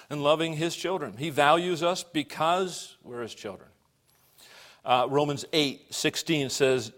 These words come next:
"The Spirit itself bear, beareth witness with our spirit that we are the children of God." Some people doubt whether they're saved or not. You know, if you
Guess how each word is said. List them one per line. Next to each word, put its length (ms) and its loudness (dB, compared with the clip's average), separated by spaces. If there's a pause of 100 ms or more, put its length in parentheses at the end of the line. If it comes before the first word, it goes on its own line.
"The 120 -6
Spirit 480 2
itself 520 0
bear, 240 4
beareth 580 -2
witness 400 -4
with 240 -2
our 300 4
spirit 460 -4
that 140 -4
we 300 -2 (120)
are 680 6
the 140 -6
children 560 -2
of 180 -6
God." 480 2 (1040)
Some 200 -12
people 300 -10
doubt 440 -4 (680)
whether 280 -6
they're 160 -2
saved 520 -4
or 80 -8
not. 360 -10 (140)
You 140 -10
know, 300 -4 (1200)
if 240 -10
you 340 -8